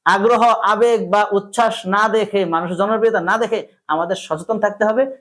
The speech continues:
এবং খুব চৌকান্না সহিত কাজ করতে হবে এবং ভোট কেন্দ্র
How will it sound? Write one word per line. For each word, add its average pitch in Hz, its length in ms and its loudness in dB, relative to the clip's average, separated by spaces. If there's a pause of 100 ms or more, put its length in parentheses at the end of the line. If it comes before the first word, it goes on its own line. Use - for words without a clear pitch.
এবং 190 480 0
খুব 262 560 2
চৌকান্না 226 380 2
সহিত 202 300 0 (260)
কাজ 180 180 0
করতে 180 260 -2
হবে 220 300 0 (180)
এবং 240 400 2 (280)
ভোট 185 260 -2
কেন্দ্র 240 440 0